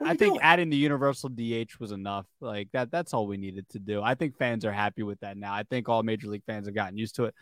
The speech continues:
Speaker 2: This whole thing where it's like, "Oh, at least five innings," eh, it's too much, man. What, what are we playing? What, what sport are we playing? Are we playing cricket? We playing, we playing golf? I don't wanna play golf, okay? I don't wanna play golf.
Speaker 1: I,
Speaker 2: All
Speaker 1: I
Speaker 2: right?
Speaker 1: know you don't
Speaker 2: So
Speaker 1: wanna play golf. I wanna
Speaker 2: Yeah,
Speaker 1: play
Speaker 2: I don't,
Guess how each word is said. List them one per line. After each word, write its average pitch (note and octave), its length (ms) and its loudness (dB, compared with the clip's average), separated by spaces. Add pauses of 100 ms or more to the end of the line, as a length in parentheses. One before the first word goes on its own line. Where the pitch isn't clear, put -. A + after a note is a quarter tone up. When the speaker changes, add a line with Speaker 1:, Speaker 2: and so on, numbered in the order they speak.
(240)
Speaker 2:
This G#3 160 0
whole G3 180 10
thing D#3+ 240 6
where C#3 100 10
it's B2+ 80 6
like, A#2 120 6
"Oh, C#4+ 140 8
at F#3+ 40 2
least G3+ 220 2
five F3+ 240 6
innings," E3+ 240 4
eh, G3 140 2
it's C#3+ 140 -4
too A2 120 -10
much, E2+ 280 -14
man. G#2 160 -6
What, C#3+ 120 0
what E3 120 8
are E3 40 6
we C#3+ 140 4
playing? A#2 280 2
What, D3+ 140 4
what E3 120 2
sport D3 220 2
are B2+ 40 6
we A#2+ 80 6
playing? G2 240 -6
Are G#2 40 -10
we B2 60 -8
playing A2+ 220 -6
cricket? D#3 400 -2
We A2+ 120 -8
playing, A2+ 380 0 (220)
we C3+ 60 -18
playing B2+ 260 2
golf? D3+ 360 12
I D#3+ 120 4
don't F3+ 100 8
wanna D3 200 8
play A2 160 0
golf, G#2 260 0 (160)
okay? D3 320 2
I C3+ 80 -2
don't D3 100 2
wanna C3+ 120 6
play G#2+ 160 -6
golf. F2+ 220 -10 (280)
Speaker 1:
I, G2+ 160 2
Speaker 2:
All A2 80 4
Speaker 1:
I B2 80 10
Speaker 2:
right? D3+ 80 10
Speaker 1:
know E3+ 120 12
you E3 200 4
don't D#3 80 10
Speaker 2:
So C#3+ 60 8
Speaker 1:
wanna C3+ 140 4
play G2 220 -6
golf. F#2 240 -10
I G#3+ 140 12
wanna G#3+ 160 12
Speaker 2:
Yeah, B2 80 6
Speaker 1:
play B2 60 10
Speaker 2:
I D3+ 40 12
don't, D#3+ 80 12